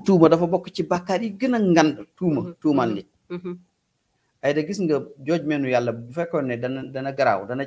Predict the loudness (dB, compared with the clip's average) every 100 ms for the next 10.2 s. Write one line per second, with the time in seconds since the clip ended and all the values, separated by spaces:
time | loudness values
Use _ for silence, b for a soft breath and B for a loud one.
0 | -4 -2 -2 -2 -2 0 2 0 0 _
1 | _ _ _ _ _ _ _ _ _ _
2 | 2 2 2 0 -4 -6 -4 -2 0 0
3 | -2 -10 -12 -16 _ -20 -20 _ _ _
4 | _ _ _ _ _ _ _ _ _ -16
5 | -14 -8 -4 -4 -4 -8 -14 _ _ -8
6 | -6 -6 -4 2 2 2 -4 -12 _ -18
7 | -16 -10 -6 -4 -4 -6 -16 -18 -20 -18
8 | -16 -8 -2 -2 -4 -12 -12 -10 -8 -6
9 | -4 -6 -8 -10 0 4 6 10 10 8
10 | 4